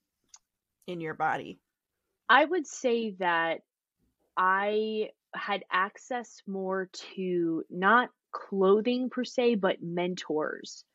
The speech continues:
Speaker 1: Mm.
Speaker 2: I, I had people like Maxi Green and, like, other models or other people who had been in the game for, for a little bit more.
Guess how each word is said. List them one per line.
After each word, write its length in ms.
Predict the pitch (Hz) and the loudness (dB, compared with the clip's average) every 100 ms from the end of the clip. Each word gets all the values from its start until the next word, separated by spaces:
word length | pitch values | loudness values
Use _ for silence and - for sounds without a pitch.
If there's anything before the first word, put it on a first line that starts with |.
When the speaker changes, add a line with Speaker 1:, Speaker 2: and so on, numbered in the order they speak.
| _ _ - 247 | _ _ -14 -2
Speaker 1:
Mm. 340 | 233 185 196 | 6 8 8
Speaker 2:
I, 120 | 190 - | 6 4
I 140 | 190 | 2
had 460 | 202 233 233 233 - | 0 0 0 0 -6
people 640 | 247 233 240 226 214 - | -10 -6 0 0 0 -2
like 300 | 196 190 208 | -2 -2 -2
Maxi 380 | 190 165 - 151 | -8 -8 -10 -14
Green 420 | 160 151 151 147 | -10 -10 -8 -10
and, 240 | - 170 170 | -10 -6 0
like, 400 | 180 185 - - _ _ _ _ _ _ | 2 0 -6 -20 _ _ _ _ _ _
other 340 | 180 196 208 185 | 4 6 4 2
models 540 | 180 170 165 156 151 | 0 0 0 -2 -4
or 120 | 151 - | -8 -2
other 220 | 180 185 180 | 0 0 -4
people 300 | 202 185 175 | -6 -8 -4
who 160 | 196 | -2
had 180 | 170 147 | -2 -2
been 160 | 175 175 | -4 -4
in 80 | 160 | -6
the 60 | |
game 400 | - 156 160 170 - | -4 -4 -4 -6 -2
for, 280 | 190 180 - | 0 0 -2
for 140 | 175 165 | -2 0
a 80 | 160 | 2
little 280 | 160 175 | 2 2
bit 320 | 190 208 214 - | 4 2 2 -2
more. 480 | 185 170 185 208 | -6 -2 -2 -4